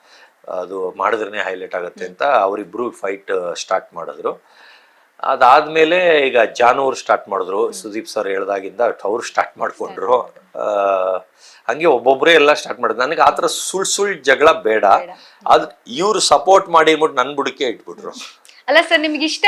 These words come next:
Speaker 2: ಇತ್ತಲ್ವಾ Bigg Boss ಮನೇಲಿ ಇರಕ್ಕೆ? ನೀವು ಸ್ವಲ್ಪ ಕೂಗಾಡಿದ್ರೆ ಅಥವಾ ಗಲಾಟೆ ಮಾಡಿದ್ರೆ, ಜಗಳ ಮಾಡಿದ್ರೆ
Speaker 1: ಹಂಗಲ್ಲ, ಈಗ
Speaker 2: ಇರ್ಬೋದಿತ್ತಲ್ವಾ?
Speaker 1: ಜನ ನೋಡಿದವ್ರು ಇವ್ನು ಈ ವೇಸ್ಟ್ ನನ್
Speaker 2: ಹ್ಮ್.
Speaker 1: ಮಗ ಸುಮ್ ಸುಮ್ನೆ ಜಗಳ ಆಡ್ತಾನೆ ಅಂತ ಬೈತಾರೆ.
Speaker 2: ಹ್ಮ್.
Speaker 1: ಅದು ನನ್ಗೆ ಇಷ್ಟ ಇರ್ಲಿಲ್ಲ. ಅಲ್ಲಿ ಏನಾದ್ರು
Speaker 2: ಹ್ಮ್.
Speaker 1: ನನ್ ಬುಡಕ್ ಬಂದಾಗ
Speaker 2: ಓಕೆ.
Speaker 1: ಆಡಿದ್ರೆ ಆ ಒಂದ್ ಅರ್ಥ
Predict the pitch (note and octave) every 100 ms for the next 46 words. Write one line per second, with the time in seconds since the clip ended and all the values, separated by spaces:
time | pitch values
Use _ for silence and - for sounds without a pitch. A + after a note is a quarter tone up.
0 | F4 - D#4+ C4 A#3 B3+ B3 C#4+ C#4+ C4
1 | B3 A#3+ C#4 C#4+ E4+ E4+ C#4 D4 D4 D4+
2 | C#4 B3 B3 C4 B3+ B3+ B3 B3+ C4+ C4
3 | B3 B3 B3 B3 D4+ D4 C4+ C#4 D#4 F#4+
4 | G#3 F3 D3+ C3+ C3+ C#3+ F3+ F3 F3 F3+
5 | E3+ D#3 C#3+ C#3 D3 D#3+ D3 C3+ C3+ C3
6 | C#3 - D3 C3+ B2 A#2+ A2+ - A2 A2
7 | A#2+ G2 G#3 G2 G2 B2+ C#3+ C3+ B2 G#2
8 | - A2 F#2 F#2 F2 G2+ A2+ A2+ D3 D3+
9 | C3 A2 B2+ A#2 C3 F3 D3+ D#3 D3+ F#3
10 | F#3+ D#3 D3+ F#3 G#3 E3+ C#3+ B2